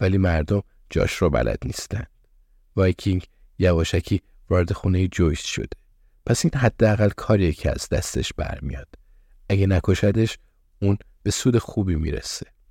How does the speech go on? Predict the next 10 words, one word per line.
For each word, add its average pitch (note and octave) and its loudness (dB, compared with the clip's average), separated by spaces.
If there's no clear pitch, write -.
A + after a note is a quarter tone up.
حالا C#3 2
جویس C3 4
چیزی - -2
میگه، - -10
ولی F3+ 2
مبهمه. A#2+ 0
وایکینگ F2+ 2
دوباره A#2 6
تشنه - -2
است. - -16